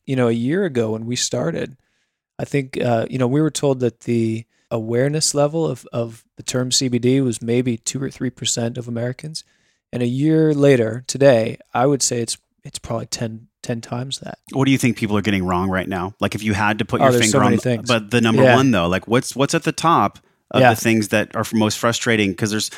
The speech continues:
Speaker 2: there's many of, of you kind of leaders, like, you guys are on the bleeding edge, and there's companies like you that I've been looking at and, and seeing what they're doing. What do you guys have trouble with? What's the
Speaker 1: Mm-hmm.
Speaker 2: misconception out there for most people about C B D and about hemp oil?
Speaker 1: Well,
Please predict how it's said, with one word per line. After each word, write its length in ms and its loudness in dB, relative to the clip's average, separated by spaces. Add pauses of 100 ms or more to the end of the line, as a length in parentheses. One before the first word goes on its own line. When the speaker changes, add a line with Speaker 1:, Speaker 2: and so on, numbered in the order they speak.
(140)
Speaker 2:
there's 160 0
many 340 4
of, 200 -2
of 360 0
you 140 -4
kind 220 0
of 140 -6
leaders, 560 0
like, 160 -4
you 60 -2
guys 220 2
are 40 -2
on 80 0
the 80 -2
bleeding 340 -2
edge, 340 -4 (280)
and 140 0
there's 120 0
companies 400 0
like 180 -4
you 160 0
that 100 0
I've 140 0
been 180 -2 (340)
looking 300 2
at 240 2
and, 80 2
and 140 0
seeing 240 2
what 120 2
they're 100 0
doing. 340 2
What 240 -2
do 60 2
you 200 0
guys 280 0
have 180 -2
trouble 400 -2
with? 340 -4
What's 180 -4
the 100 -2
Speaker 1:
Mm-hmm. 80 0
Speaker 2:
misconception 840 -2
out 220 -4
there 180 -4
for 120 -10
most 240 -6
people 440 -8
about 360 -2
C 140 -6
B 120 -6
D 160 -4
and 80 -4
about 220 -6
hemp 200 -6
oil? 240 -8
Speaker 1:
Well, 320 2